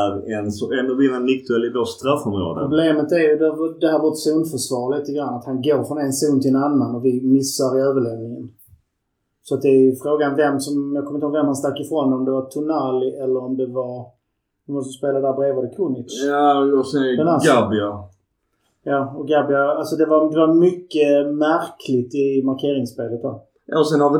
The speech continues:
Speaker 1: då, eh, Origi som ska då hålla första zon som inte alls tar den. För det, det allra hörnet gick ju ganska nära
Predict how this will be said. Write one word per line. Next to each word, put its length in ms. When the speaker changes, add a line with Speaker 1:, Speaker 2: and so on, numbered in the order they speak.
Speaker 1:
då, 60
eh, 500
Origi 420
som 280
ska 140
då 100
hålla 220
första 240
zon 240
som 300
inte 140
alls 380
tar 180
den. 120
För 60
det, 200
det 120
allra 100
hörnet 220
gick 100
ju 180
ganska 240
nära 400